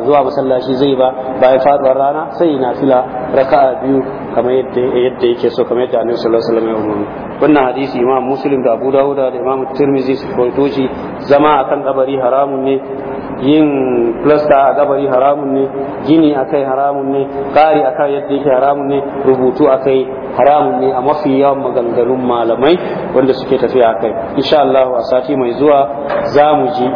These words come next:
hadisai da suka zo kuma sauran hadisan akan waɗannan abubuwa da na shidan da ya rage.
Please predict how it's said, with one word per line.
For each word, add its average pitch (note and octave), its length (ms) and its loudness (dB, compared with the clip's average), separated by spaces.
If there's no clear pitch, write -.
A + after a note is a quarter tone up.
hadisai B2+ 520 2
da C3 80 0
suka B2 280 0
zo B2 200 0
kuma C3 280 0
sauran C#3 360 -2
hadisan A#2+ 340 -4
akan B2+ 300 0
waɗannan B2 400 -2
abubuwa C3 400 2
da B2 160 0
na C#3 60 0
shidan C3 300 0
da A#2 60 0
ya B2 140 2
rage. C3+ 360 0